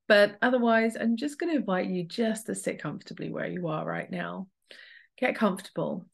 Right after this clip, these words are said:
if you're sitting on a chair with your back supported, if you're lying down, whatever you're doing.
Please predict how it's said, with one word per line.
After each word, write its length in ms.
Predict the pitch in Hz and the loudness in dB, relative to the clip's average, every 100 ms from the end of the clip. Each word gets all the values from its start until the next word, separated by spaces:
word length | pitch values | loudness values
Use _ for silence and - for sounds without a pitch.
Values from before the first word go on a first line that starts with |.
| - | -18
if 140 | 185 | -8
you're 100 | 175 | -8
sitting 320 | - 208 196 | -4 -2 0
on 100 | 185 | 0
a 60 | 180 | -2
chair 560 | - 170 165 165 165 170 | -4 -2 -2 -2 -4 -6
with 80 | 180 | -6
your 100 | 170 | -4
back 300 | 175 175 - | -2 -2 -2
supported, 580 | 165 - 165 175 180 180 | -10 -6 -8 -6 -6 -6
if 100 | - | -4
you're 120 | 180 | -2
lying 340 | 196 185 180 | 0 0 0
down, 400 | 175 170 165 165 | -2 -2 -2 -4
whatever 300 | 180 220 277 | -2 0 0
you're 160 | 262 247 | 0 -4
doing. 480 | - 165 160 165 | -4 -4 -4 -8